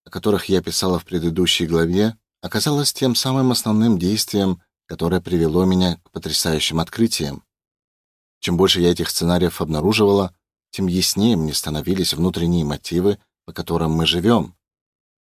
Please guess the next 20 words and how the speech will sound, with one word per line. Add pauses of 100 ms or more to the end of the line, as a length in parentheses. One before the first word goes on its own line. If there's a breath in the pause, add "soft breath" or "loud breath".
(600)
Я
вряд
ли
смогу
сейчас
сосчитать
хоть
приблизительно,
сколько
подобных
цепочек
я
простроила, (680)
и
самостоятельно, (220)
и
вместе
со
своими
клиентами.